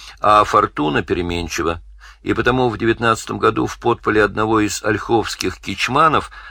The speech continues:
отсиживался как раз пристав Мигуля, выжидая удобного момента, чтобы свернуть за кордон. А ловил его комиссар ГУПЧК Зазулин, более известный до революции как Серёжка Маз.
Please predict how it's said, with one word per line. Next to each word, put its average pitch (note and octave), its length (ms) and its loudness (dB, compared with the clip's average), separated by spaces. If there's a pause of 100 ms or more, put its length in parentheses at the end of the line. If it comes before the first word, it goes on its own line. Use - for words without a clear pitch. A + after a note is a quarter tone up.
отсиживался A2 760 0
как F2+ 240 -2
раз E2+ 300 2
пристав A#2 580 -4
Мигуля, F#2 540 -2 (260)
выжидая F2 420 -2
удобного E2 440 -4
момента, F#2 440 -4
чтобы E2+ 380 -6
свернуть F#2+ 580 -4
за F2+ 100 -10
кордон. - 460 -8 (1040)
А D#2 120 0
ловил G2 300 2
его D2 220 -4
комиссар D#2+ 500 -4
ГУПЧК F2 540 -8
Зазулин, F#2 640 -4 (440)
более G2 340 2
известный F2+ 520 -4
до F2 160 0
революции F2 580 -2
как D#2 220 -6
Серёжка F#2 560 -2
Маз. C2 520 -4